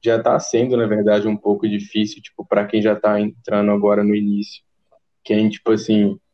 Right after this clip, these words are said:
tá entrando agora já tá enfrentando algumas dificuldades, porque acaba que o pessoal aqui executa muito rápido, mano. Então, tipo assim, se você der mole,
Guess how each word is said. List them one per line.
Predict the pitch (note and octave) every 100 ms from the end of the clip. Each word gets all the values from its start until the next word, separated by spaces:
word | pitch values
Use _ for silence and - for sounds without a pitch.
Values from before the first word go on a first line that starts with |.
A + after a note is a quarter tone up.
| _ _
tá | - G#2+
entrando | G#2 G#2+ G#2+
agora | G#2+ G2+ G2+
já | G2+ G2+
tá | G#2+
enfrentando | G#2+ A2 G2+ G#2
algumas | G#2 G2+ G2+ G2+
dificuldades, | - - A2+ G3+ G3 A#3 A#3+ - _ _ _ -
porque | G2+ G2 G#2+ G#2+ G#2 G2+
acaba | G2+ G2+ A2 A2 A2
que |
o | A#2
pessoal | A#2 A#2 A2+ A2
aqui | -
executa | A2+ A2+ A2+ A#2+ A#2
muito | A2+ A2+ B2+
rápido, | B2 G#2+ - G2
mano. | F#2+ F#2+ _
Então, | G2+
tipo | G2+ -
assim, | G#2+ G#2
se | G2
você | G#2+
der | G#2 A2
mole, | G#2+ G#2 A2+